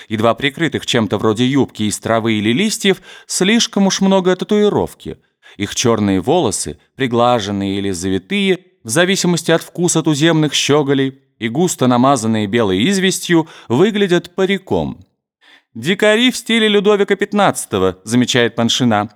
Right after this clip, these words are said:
«вполне могли бы красоваться на малых утренних приёмах в Версале. Им не хватает только камзола, шпаги, коротких панталон,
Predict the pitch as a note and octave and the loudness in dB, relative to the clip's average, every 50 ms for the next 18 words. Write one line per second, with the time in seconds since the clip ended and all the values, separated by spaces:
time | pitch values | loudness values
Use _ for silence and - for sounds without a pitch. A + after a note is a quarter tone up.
0 | _ _ _ _ _ - - _ - F#3 E3+ E3+ E3+ E3+ F3+ G#3 G3+ F3 D#3+ D3+ | _ _ _ _ _ -20 -16 _ -4 -2 0 0 0 0 0 0 0 0 0 2
1 | E3+ E3 D#3+ D3+ D#3+ - - - C#3 C3+ C#3+ F3 F#3+ - - F3+ D#3 C#3+ C#3 C3+ | 0 0 0 0 -2 -2 0 2 2 2 2 2 0 0 -2 0 2 2 2 4
2 | C#3 E3+ G#3 G#3+ G#3 F#3+ - E3+ E3+ - E3+ E3 E3 D#3 C#3+ - C3 B2 B2 D3+ | 4 4 2 2 0 -2 0 -2 -2 0 0 0 0 0 -2 0 0 0 2 2
3 | F3+ F3+ E3+ D#3+ - D#3+ D3+ D#3+ D#3 A3+ - - - A#2 G2+ F#2+ F#2 F#2+ F#2+ - | 2 0 0 -2 -2 -2 0 0 0 0 -2 0 2 2 2 2 2 -2 -4 -6
4 | _ _ _ - - A#2 A2+ A2+ A2 - - A2 A2 - D3 C3+ - - A2+ A2 | _ _ _ -4 0 2 4 4 2 2 2 0 2 2 2 0 2 0 -2 -2
5 | - A#2+ - C3 B2+ C3 A#2+ A#2+ D#3+ G3+ A3 F#3 G#2 D2+ - - - - - - | -2 -4 -2 0 0 0 0 2 2 2 2 2 0 -2 -4 -6 -10 -10 -8 -8
6 | - - D#3 F#3 G3+ F#3+ D3 - E2 - _ _ _ _ - B2+ C#3 D#3 C#3+ C3 | -6 -2 0 0 0 0 -2 -4 -8 -8 _ _ _ _ -2 0 2 2 0 0
7 | - C3+ A#2 - - A#2 A2+ - - A2 C3 F3+ G#3 A#3 A3 | -2 -8 -6 -4 -2 -2 -2 0 0 0 2 2 2 0 0